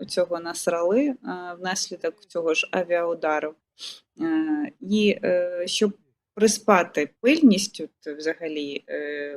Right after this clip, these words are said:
удар було завдано під час от візиту саме, м, прем'єр-міністра Нетаньяху от до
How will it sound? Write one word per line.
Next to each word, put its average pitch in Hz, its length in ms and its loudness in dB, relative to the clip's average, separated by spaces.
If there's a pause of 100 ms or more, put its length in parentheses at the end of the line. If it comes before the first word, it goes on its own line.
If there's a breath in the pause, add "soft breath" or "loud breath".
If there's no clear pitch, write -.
удар 202 340 2
було 202 280 4
завдано 202 540 0
під - 100 -20
час - 280 -8
от - 180 -14
візиту 156 380 -6
саме, 143 360 -6 (260)
м, 147 220 -6 (100)
прем'єр-міністра 151 1200 -6 (400 soft breath)
Нетаньяху 151 880 -6
от 143 80 -12 (280)
до 147 60 -8